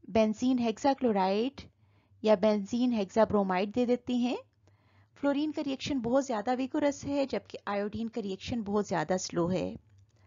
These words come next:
आप बेटा यहाँ पर ये नोट कीजिए कि जब बेंजीन रिंग में हैलोजेंस ऐड होंगे तो हर कार्बन एटम के साथ एक हैलोजन एटम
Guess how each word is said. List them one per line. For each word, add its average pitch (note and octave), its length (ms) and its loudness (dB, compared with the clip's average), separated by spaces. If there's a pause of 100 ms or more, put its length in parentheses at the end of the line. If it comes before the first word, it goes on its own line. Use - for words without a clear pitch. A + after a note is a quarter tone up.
(400)
आप B3 120 6
बेटा C#4 200 0
यहाँ C#4 240 2
पर C4 140 0
ये C#4 120 2
नोट A3+ 240 0
कीजिए A3+ 480 -2 (1000)
कि B3+ 320 4
जब C#4+ 200 6 (120)
बेंजीन C4 560 4
रिंग C4+ 300 4
में C#4 340 4 (720)
हैलोजेंस B3+ 560 6
ऐड G3 220 2
होंगे G#3 360 2
तो B3 120 0
हर C4 260 2
कार्बन G#3 420 4
एटम A3 320 2
के G#3+ 160 0
साथ F3+ 300 2 (160)
एक G3+ 220 -4
हैलोजन G3 460 0 (100)
एटम A#3 360 2